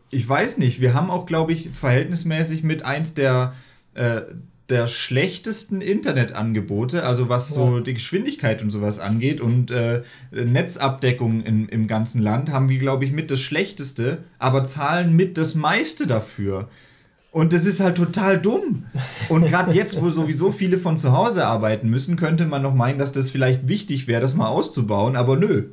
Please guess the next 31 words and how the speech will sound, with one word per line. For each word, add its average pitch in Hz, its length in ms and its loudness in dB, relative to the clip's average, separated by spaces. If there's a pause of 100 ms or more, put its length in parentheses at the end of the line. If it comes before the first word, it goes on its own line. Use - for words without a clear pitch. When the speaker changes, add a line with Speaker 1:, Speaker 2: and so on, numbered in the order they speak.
(280)
Speaker 1:
passiert 131 380 -2
nichts. - 500 -2 (680)
Speaker 2:
Ja, 131 500 2 (400)
ja, 139 120 4
ich 139 120 -2
mein, 139 140 2
viele 156 280 -2
Sachen 151 320 -2
sind 135 160 0
vielleicht 127 340 0
auch 127 220 -2
was, 123 320 -2 (400)
also 127 220 2
die 123 140 2
sind 143 280 2
eh 143 100 0
schon 156 220 2
überfällig, 156 680 0
aber 127 480 2
die 131 80 -2
lassen 127 320 0
sich 131 180 -4
dann 127 140 2
wahrscheinlich 127 440 0
jetzt 135 300 0
auch 147 260 2
nicht 139 240 -4
auf 131 220 0
einmal 131 440 2
dann 120 200 0
lösen. 127 500 -2